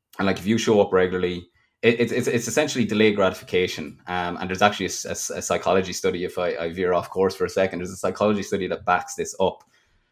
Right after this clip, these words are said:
So they actually got a group of children and offered them a marshmallow, um, in, I think it was Stanford in the seventies.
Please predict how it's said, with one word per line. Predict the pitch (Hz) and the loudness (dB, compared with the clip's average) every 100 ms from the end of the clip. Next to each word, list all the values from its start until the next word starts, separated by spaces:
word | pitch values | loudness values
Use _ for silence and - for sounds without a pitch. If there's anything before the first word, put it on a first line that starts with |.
| - | -8
So | 95 | 0
they | 90 110 | 4 4
actually | 107 101 | 4 2
got | 95 | 0
a | 90 | 0
group | 98 92 | -2 -2
of | 82 | -6
children | - 101 98 95 85 67 | -2 2 2 2 -4 -4
and | 82 | -6
offered | 90 95 90 | -6 -4 -4
them | 87 | -2
a | |
marshmallow, | 82 87 92 - 101 113 131 131 _ - | -2 0 -2 0 2 4 2 -4 _ -8
um, | 85 87 80 | -6 -6 -6
in, | 85 85 85 | -8 -8 -8
I | 78 | -10
think | 80 | -8
it | 90 | -8
was | 80 | -8
Stanford | - 90 92 90 90 85 | -6 -2 -2 -2 -4 -4
in | 82 | -6
the | |
seventies. | - 87 95 87 80 - | -4 -2 -2 -4 -8 -10